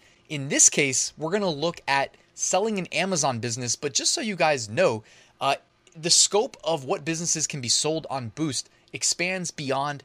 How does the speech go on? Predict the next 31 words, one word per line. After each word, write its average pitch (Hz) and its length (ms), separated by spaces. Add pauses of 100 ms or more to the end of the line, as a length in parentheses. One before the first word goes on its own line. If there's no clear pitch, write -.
(100)
just 120 420
Amazon. 120 520
In 127 180
this 214 180
case, 151 220
though, 143 140
we're 139 160
looking 160 280
at 139 100
Amazon 139 420
Seller 127 280
Central, 170 440
where 139 120
they 135 160
have 135 300 (420)
a 139 120
proprietary 156 920
software 156 480
integration 117 560
that 113 220
pulls 196 440
our 135 220
data, 127 540 (440)
and 143 140
all 185 180
we 214 100
need 180 160
to 151 100
do 127 400 (320)
after 160 460
it 147 240